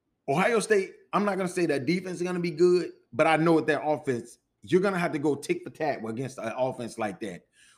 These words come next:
With C J, with C J Stroud at quarterback, with TreVeyon Henderson at running back, you have wide receivers all over the place. They have a big physical offensive line.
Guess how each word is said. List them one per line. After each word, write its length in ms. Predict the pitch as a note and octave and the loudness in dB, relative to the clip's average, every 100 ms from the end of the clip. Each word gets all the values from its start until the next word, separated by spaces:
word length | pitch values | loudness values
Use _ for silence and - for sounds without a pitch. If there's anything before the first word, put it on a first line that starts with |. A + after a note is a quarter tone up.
| _ | _
With 100 | C3+ | -4
C 180 | E3 G3 | 0 2
J, 220 | E3+ E3 - - | 4 2 0 -4
with 160 | C3+ | -4
C 160 | D#3+ F#3 | -2 2
J 140 | E3+ | 2
Stroud 280 | D#3+ D#3+ D3+ | 2 2 2
at 140 | C#3 | 0
quarterback, 520 | - C#3+ A#2 G2+ F#2 - _ _ _ _ | 0 0 0 -2 -8 -14 _ _ _ _
with 140 | - C3 | -6 2
TreVeyon 380 | F#3 E3+ E3+ D#3+ | 4 4 2 0
Henderson 360 | E3 D#3+ D#3 | 0 0 -2
at 120 | D3 | -2
running 260 | C3 C3+ G#2+ | -2 -4 -4
back, 280 | G2+ F#2 - _ _ _ | -8 -10 -14 _ _ _
you 140 | - F3+ | -2 0
have 300 | E3+ C#3+ A2+ | 2 0 2
wide 180 | D3+ E3 | 2 2
receivers 420 | D#3+ - E3+ D#3+ - F#3+ | 0 -4 -4 -6 -8 2
all 360 | F#3 D#3+ D3 - | 4 4 2 2
over 260 | F3 C#3+ | 2 2
the 60 | B2+ | -4
place. 520 | C3+ B2 G2 F#2 - _ _ _ _ _ _ _ _ _ _ _ - | -4 -4 -4 -8 -18 _ _ _ _ _ _ _ _ _ _ _ 0
They 100 | F3 | 4
have 160 | F3+ | 4
a 60 | D3 | 4
big 580 | A2 G#2 A3 G#3+ G#3 - - _ - | 0 0 6 6 6 0 -16 _ -4
physical 580 | B3+ A#3 F3+ - F#3 E3 | 2 2 2 2 2 2
offensive 480 | E3+ E3 E3+ E3 | 0 0 -2 -2
line. 480 | D3+ D3 B2+ G2 F#2 | -2 -2 -4 -6 -12